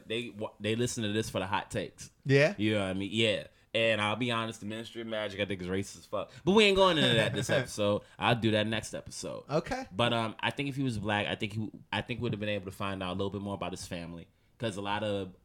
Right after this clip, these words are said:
Speaker 1: or his friends, a lot of black athletes are very close to their family and their friends, and they try to bring them up with them. And I feel like, um, it would have been more, more or less, he would have had a girl that has been with him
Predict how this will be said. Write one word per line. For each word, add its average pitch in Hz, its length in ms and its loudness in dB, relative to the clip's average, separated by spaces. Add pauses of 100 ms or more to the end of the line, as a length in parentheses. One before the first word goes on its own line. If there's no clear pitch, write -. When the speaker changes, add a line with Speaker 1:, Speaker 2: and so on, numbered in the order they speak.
Speaker 1:
or 104 160 -2
his 92 120 -10
friends, 95 340 -8
a 87 60 -8
lot 101 160 -2
of 90 100 -6
black 92 400 -6
athletes 92 540 -8
are 87 40 -8
very 87 180 -8
close 92 260 -10
to 90 60 -12
their 85 100 -8
family 82 300 -12
and 80 100 -14
their 80 60 -16
friends, 78 460 -14
and 80 80 -12
they 82 40 -12
try 87 180 -10
to 82 80 -10
bring 80 160 -12
them 80 160 -10
up 76 160 -14
with 87 180 -12
them. 101 200 -10 (420)
And 104 440 -2
I - 100 -6
feel 107 320 0
like, 95 300 -2
um, 90 400 -4 (680)
it 110 100 -2
would 107 120 0
have 98 60 -4
been 104 120 -4
more, 104 580 0 (120)
more 107 300 2
or 101 60 4
less, 98 440 -2
he 117 80 -2
would 107 140 0
have 104 120 -2
had 92 100 -2
a 92 40 0
girl 90 420 0
that 85 140 -4
has 90 220 -6
been 92 260 -6
with 87 140 -10
him 87 240 -10